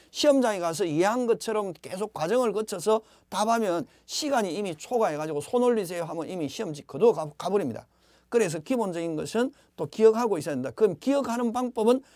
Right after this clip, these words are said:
어, 계속 어떤 반복이다 이렇게 생각해 주시면 되겠습니다. 그죠?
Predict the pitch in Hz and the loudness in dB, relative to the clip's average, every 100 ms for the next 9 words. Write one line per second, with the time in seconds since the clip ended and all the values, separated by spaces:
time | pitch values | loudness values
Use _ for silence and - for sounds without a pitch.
0 | _ 151 160 147 - 156 160 202 - 151 | _ 0 4 2 0 -6 -2 -4 -4 -6
1 | 147 127 135 160 220 202 160 160 175 156 | -6 -6 -6 -2 0 0 -2 -4 -6 -8
2 | 165 175 156 156 170 196 175 156 139 143 | -8 -8 -8 -8 -10 -8 -8 -6 -8 -8
3 | 170 135 131 175 | -10 -8 -8 -6